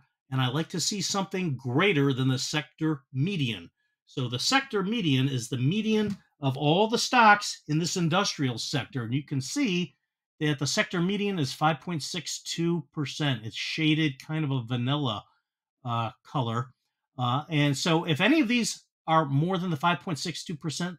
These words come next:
they, and significantly, they get a green. If they're less or they're about the same, they get a yellow. If they're significantly less, they get a red, and they are eliminated.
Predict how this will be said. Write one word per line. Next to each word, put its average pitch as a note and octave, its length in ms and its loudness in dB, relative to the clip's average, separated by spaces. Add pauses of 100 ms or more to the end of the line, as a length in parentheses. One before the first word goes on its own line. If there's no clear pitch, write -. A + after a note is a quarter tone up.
they, B2 480 -2 (240)
and C3 140 0
significantly, D3 600 0
they B2 140 0
get C#3 140 2
a C#3 60 2
green. B2 460 2 (340)
If D#3 180 -2
they're D3+ 140 4
less F3 460 2
or C#3 320 0
they're A#2+ 180 -2
about A#2+ 320 -2
the D3+ 60 -4
same, E3 260 -2
they B2+ 80 -2
get A#2 160 -4
a - 20 -4
yellow. C3 540 2 (240)
If C3+ 80 -14
they're B2+ 120 -2
significantly B2+ 1080 -2
less, A2 380 -6
they A#2 100 -8
get G#2 160 -8
a G#2+ 40 -8
red, A2 540 4 (140)
and A2 180 -12
they A2 120 -6
are G#2+ 160 -6
eliminated. A2+ 760 -2